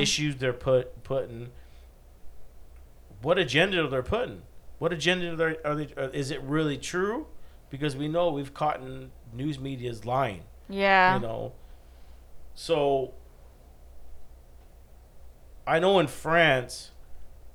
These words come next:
Speaker 1: they're, they're already on their second lockdown.
Speaker 2: Mm-hmm.
Speaker 1: And at first, vaccine was, you know, if you wanna take it, take it. It was your choice. Now they're fo-,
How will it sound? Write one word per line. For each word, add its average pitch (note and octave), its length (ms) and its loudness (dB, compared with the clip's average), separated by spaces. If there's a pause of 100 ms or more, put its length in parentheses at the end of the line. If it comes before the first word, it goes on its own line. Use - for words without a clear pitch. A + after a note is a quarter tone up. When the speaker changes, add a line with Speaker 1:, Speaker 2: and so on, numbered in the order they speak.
(460)
Speaker 1:
they're, C#3+ 280 4
they're C#3+ 200 2
already D3 220 4
on C3 120 2
their B2+ 80 -2
second B2+ 380 2
lockdown. A2 440 -6
Speaker 2:
Mm-hmm. G#3 380 -4 (1200)
Speaker 1:
And B2 560 2 (720)
at C#3 240 2
first, E3 440 6
vaccine C#3 560 4
was, A#2+ 380 -4 (280)
you B2 140 -8
know, A2 320 -8
if - 140 -14
you B2+ 60 -4
wanna B2 180 -2
take B2+ 260 -2
it, A#2 140 -6
take A#2+ 240 -6
it. - 140 -8 (120)
It G#2+ 40 -12
was G2+ 100 -12
your G#2+ 80 -12
choice. G2+ 480 -8 (720)
Now C#3+ 420 8
they're C#3 160 2
fo-, C#3 360 0